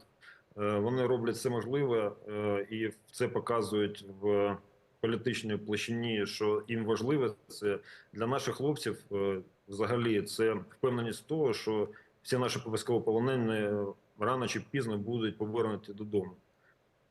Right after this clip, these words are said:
Е, це впевненість того, що, е, влада переймається цим питанням.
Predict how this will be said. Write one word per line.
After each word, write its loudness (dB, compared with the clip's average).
Е, 0
це 2
впевненість 0
того, 2
що, 0
е, -8
влада 0
переймається -2
цим -10
питанням. -6